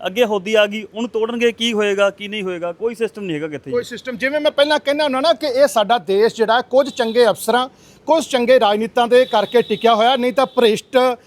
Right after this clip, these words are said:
Speaker 2: ਤੇ ਜਿਹੜੇ ਨਲਾਇਕ ਅਫਸਰ ਆ, ਆ ਉਹਨਾਂ ਦੀ ਨਲਾਇਕੀ ਆ। ਦੇਖੋ, ਤਿੰਨ ਵਾਰ ਸੀਵਰੇਜ ਪੈ ਗਿਆ। ਉਹ ਯਾਰ, ਇੱਕ ਵਾਰ ਪਾ ਲਓ, ਦੋ ਵਾਰ ਪਾ ਲਓ, ਇਹ ਤੀਜੀ ਵਾਰ ਸੀਵਰੇਜ ਦੀ ਲੋੜ ਕੀ ਆ? ਜੇ ਕਿਸੇ ਇੱਕ ਬੰਦੇ ਨੇ ਪਹਿਲੀ ਵਾਰੀ ਚੱਜ ਦਾ ਕੰਮ ਕੀਤਾ ਹੋਵੇ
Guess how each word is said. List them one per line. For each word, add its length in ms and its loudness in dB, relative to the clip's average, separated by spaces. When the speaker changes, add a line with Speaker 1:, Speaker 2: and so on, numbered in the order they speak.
Speaker 2:
ਤੇ 100 4
ਜਿਹੜੇ 440 2
ਨਲਾਇਕ 420 2
ਅਫਸਰ 260 0
ਆ, 60 4
ਆ 200 -2
ਉਹਨਾਂ 220 2
ਦੀ 100 -4
ਨਲਾਇਕੀ 480 2
ਆ। 80 4
ਦੇਖੋ, 260 0
ਤਿੰਨ 320 0
ਵਾਰ 180 2
ਸੀਵਰੇਜ 380 -2
ਪੈ 160 2
ਗਿਆ। 160 -2
ਉਹ 100 0
ਯਾਰ, 160 2
ਇੱਕ 220 -2
ਵਾਰ 200 4
ਪਾ 180 2
ਲਓ, 120 4
ਦੋ 260 4
ਵਾਰ 160 2
ਪਾ 180 2
ਲਓ, 120 2
ਇਹ 40 -4
ਤੀਜੀ 340 -2
ਵਾਰ 160 2
ਸੀਵਰੇਜ 360 -4
ਦੀ 80 -2
ਲੋੜ 260 4
ਕੀ 180 -4
ਆ? 100 4
ਜੇ 220 4
ਕਿਸੇ 240 -6
ਇੱਕ 260 2
ਬੰਦੇ 300 2
ਨੇ 140 2
ਪਹਿਲੀ 320 0
ਵਾਰੀ 220 2
ਚੱਜ 260 -2
ਦਾ 160 0
ਕੰਮ 240 -4
ਕੀਤਾ 360 0
ਹੋਵੇ 320 2